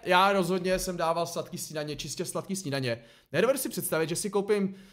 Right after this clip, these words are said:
tři donáty, sladký energiťák, malou tribitku nebo nějakou jinou čokoládu a pak se zaplácám šunkou. Jako, když už prostě sacharidy, tak se vším všude čistý sachary, nebudu tam se do toho prcat nějakou bílkovinu. OK,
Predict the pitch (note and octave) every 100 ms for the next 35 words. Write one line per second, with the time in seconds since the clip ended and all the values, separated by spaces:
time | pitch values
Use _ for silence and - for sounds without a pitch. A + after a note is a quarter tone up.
0 | _ - A3 F#3 E3 D#3 D#3 B2+ C3 -
1 | G3 F3+ C4 G3+ F3 E3 E3 C#3+ C3+ -
2 | - E3 G#3+ G3+ F3+ E3+ E3 F3+ F3 E3+
3 | E3 E3+ D#3 F#3 D#3+ G#3+ F#3 D#3+ C#3 B2+
4 | B2+ C3+ - _ _ C3+ A#2+ - F#3 E3
5 | F3+ F3 F#3+ F3 - E3+ E3 G2+ G#2 B2+
6 | G#3+ G#3 E3+ F#3 A3 - A3+ G3+ G3 E3+
7 | G3 F#3+ F#3+ F#3 F#3 - - F#3+ F#3+ E3
8 | E3 D#3 - F3+ F3 - F3 E3+ E3 -
9 | _ _ C#3 D#3 E3 E3+ C3+ F3 D#3+ F3+
10 | D3+ C3 D#3+ D#3+ D3+ F3+ C#3+ - D#3+ C#3
11 | A#2 - - D#3+